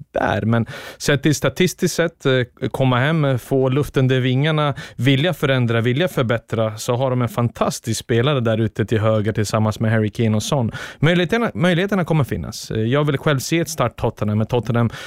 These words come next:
så slåss f-, för de högsta positionerna i Premier League. Men jag säger fortfarande, trots Citys dåliga start,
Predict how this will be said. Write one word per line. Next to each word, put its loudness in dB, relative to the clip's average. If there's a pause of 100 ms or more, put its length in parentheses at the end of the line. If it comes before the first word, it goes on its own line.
så 0
slåss -2
f-, -6
för 2
de 2 (280)
högsta 0
positionerna 2
i 0
Premier 0
League. 0
Men 2 (280)
jag 2
säger 0
fortfarande, 0
trots -2
Citys -4
dåliga 2
start, -4